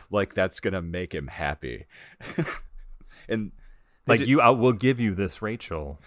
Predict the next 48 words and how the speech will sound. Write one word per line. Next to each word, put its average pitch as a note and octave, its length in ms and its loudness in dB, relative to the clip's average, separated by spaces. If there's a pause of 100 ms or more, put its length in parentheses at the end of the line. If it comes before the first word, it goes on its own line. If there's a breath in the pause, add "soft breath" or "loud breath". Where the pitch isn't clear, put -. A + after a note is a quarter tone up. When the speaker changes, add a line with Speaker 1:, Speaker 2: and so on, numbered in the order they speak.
(120)
Speaker 2:
if - 140 -10
you F#2+ 100 -4
tell F#2 220 -2
me E2 120 -4
where D2+ 140 -8
the D2 80 -12
child D2+ 460 -6
is," F2+ 80 -18
is G2 60 -10
Speaker 1:
Yeah. F3 100 -2
Speaker 2:
basically E2+ 360 -8
what D#2 140 -10
he's D2 140 -14
doing. - 280 -10
Speaker 1:
"I'll B3 80 -2
give D#4+ 180 0
you E4+ 120 2
a D#4 40 -2
free D4 260 -4
model." B3 500 0 (340)
You G#3+ 160 -8
know, G3+ 160 2
they're G3 140 2
Speaker 2:
Yeah. E3 80 -2
Speaker 1:
usually G3 320 0
really C3 440 0
Speaker 2:
<laughs> - 0 -
Free F#3 120 -2
model. F3 200 0
Speaker 1:
expensive. F3+ 420 -4 (440 loud breath)
<laughs> A#2 60 -18 (600 loud breath)
This A#2+ 180 2
Speaker 2:
Uh, D#3+ 140 4
Speaker 1:
one E3+ 180 0
Speaker 2:
pretty C#4+ 160 -4
good F3 300 2
facsimile, A2+ 760 0
uh, F#2 520 -2
facsimile G#2 580 -4
or G#2 100 -6
whatever G#2 380 -6
of, F2 260 -4
uh, D#2+ 400 -6
of E2 120 -10
Sean E2 300 -4
Young, D#2+ 500 -8
I F#2 100 -8
guess. F2 380 -8